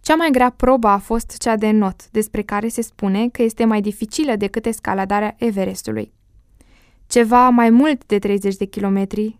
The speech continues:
într-o apă rece, de doar cincisprezece grade Celsius și plină de meduze și de curenți puternici, fără țărm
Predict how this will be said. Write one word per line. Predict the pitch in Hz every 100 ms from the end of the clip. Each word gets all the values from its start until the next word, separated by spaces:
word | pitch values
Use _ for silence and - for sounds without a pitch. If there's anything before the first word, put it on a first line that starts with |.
| _
într-o | 226 220
apă | 208 214 226
rece, | 220 202 - 240 254 _ _ _
de | -
doar | 233 226 233
cincisprezece | - 302 - 269 240 233
grade | 214 226 233
Celsius | 214 - 202 196 240 262
și | -
plină | 220 269 294
de | 247
meduze | 214 190 185 247 247
și | 233
de | 202
curenți | 196 208 214 240
puternici, | - 240 - 202 190 226 - _ _ _ _ -
fără | 269 269
țărm | 254 - 208 214 262